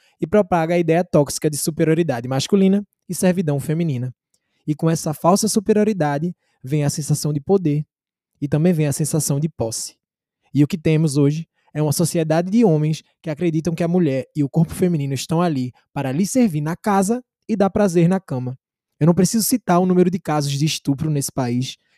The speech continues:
nem o número de casos de violência doméstica e feminicídio. Não é possível que você não tenha noção do tamanho do problema.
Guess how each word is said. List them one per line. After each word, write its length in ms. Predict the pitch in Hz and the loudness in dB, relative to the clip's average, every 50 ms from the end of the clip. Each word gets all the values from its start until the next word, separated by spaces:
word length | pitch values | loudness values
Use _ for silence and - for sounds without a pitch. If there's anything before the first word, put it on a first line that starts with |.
| _ _ | _ _
nem 180 | - 139 160 175 | -2 2 4 6
o 40 | 185 | 6
número 260 | 190 185 185 180 185 | 8 6 6 6 4
de 80 | 175 202 | 2 0
casos 440 | - - 156 151 156 151 156 147 | -4 -2 -2 0 2 2 2 0
de 80 | 139 143 | 0 0
violência 440 | 131 143 143 135 131 151 170 - 208 | 2 2 2 4 4 2 2 2 2
doméstica 560 | 190 208 190 175 151 151 151 - - - 180 | 2 4 4 4 2 2 0 -2 -2 -4 -4
e 60 | 175 | -4
feminicídio. 800 | - - 175 170 165 170 180 180 - - 147 127 123 120 113 117 _ _ _ _ _ _ _ - | -2 0 0 2 2 2 2 0 0 0 0 0 0 0 -4 -6 _ _ _ _ _ _ _ -4
Não 100 | 147 151 | -2 -2
é 60 | 151 | -2
possível 600 | - - 214 - - - - - 165 156 165 190 | -2 -2 -4 -2 -2 -2 -2 0 2 2 2 2
que 80 | - 190 | 2 2
você 240 | 208 214 - - | 0 2 2 2
não 140 | 196 208 226 | 2 2 2
tenha 220 | 202 - 196 190 185 | 0 0 2 2 2
noção 420 | 202 214 - - - 143 139 135 | 2 2 0 0 -2 -2 0 0
do 80 | 143 147 | -2 -2
tamanho 420 | - 180 185 185 165 131 127 131 | -2 -2 -2 0 0 0 0 0
do 80 | 127 123 | -2 -2
problema. 520 | - 160 160 160 147 117 98 95 113 - | 0 0 0 0 0 -2 -4 -6 -14 -20